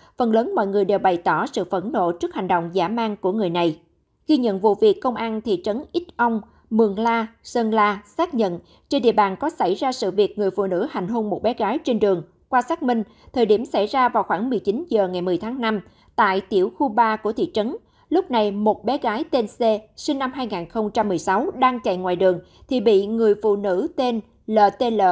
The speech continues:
giữ lại và tác động mạnh. Những tiếng van xin của cháu bé cất lên, sự việc chỉ kết thúc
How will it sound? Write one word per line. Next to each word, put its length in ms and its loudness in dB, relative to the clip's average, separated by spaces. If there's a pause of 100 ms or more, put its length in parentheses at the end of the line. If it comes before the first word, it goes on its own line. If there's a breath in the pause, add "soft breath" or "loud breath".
(140)
giữ 140 0
lại 340 -2 (120)
và 200 2
tác 260 -6
động 220 -2
mạnh. 220 -4 (460)
Những 240 2
tiếng 340 -2
van 200 0
xin 280 -2
của 160 -2
cháu 120 -2
bé 200 0
cất 280 -4
lên, 180 2 (300 soft breath)
sự 160 2
việc 300 2
chỉ 220 2
kết 220 -4
thúc 120 -4